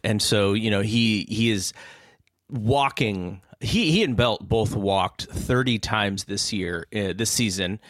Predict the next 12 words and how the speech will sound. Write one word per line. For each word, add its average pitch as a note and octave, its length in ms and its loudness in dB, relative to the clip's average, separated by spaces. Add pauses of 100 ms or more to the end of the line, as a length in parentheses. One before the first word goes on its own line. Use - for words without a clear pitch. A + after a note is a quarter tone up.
(380)
uh, A#2 180 2
which B2 220 0
is, A#2+ 100 2
which B2+ 240 0
is G#2+ 120 0
great C#3 360 0
because A#2 280 0
when A2 100 4
you G#2+ 120 2
have A2+ 340 0
two - 180 0
people, G#2 560 0